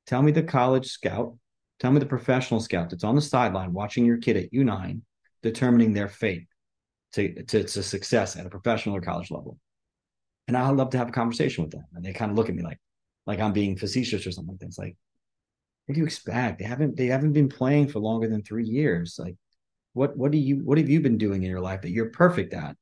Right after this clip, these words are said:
that you've been doing for less than three years, twice a week for an hour and a half, maybe?" And they're just like,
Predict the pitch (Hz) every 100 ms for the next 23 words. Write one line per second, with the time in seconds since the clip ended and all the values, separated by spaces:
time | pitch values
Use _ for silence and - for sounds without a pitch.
0 | _ _ _ _ _ _ 78 110 113 110
1 | 113 107 104 98 92 98 90 95 92 104
2 | 95 90 - _ _ - 107 110 110 104
3 | 98 95 - 87 92 95 101 98 90 95
4 | 92 87 90 87 - _ _ _ _ _
5 | _ _ _ _ _ _ _ - 110 104
6 | 98 95 90 95 90 85 87 76 73 -
7 | -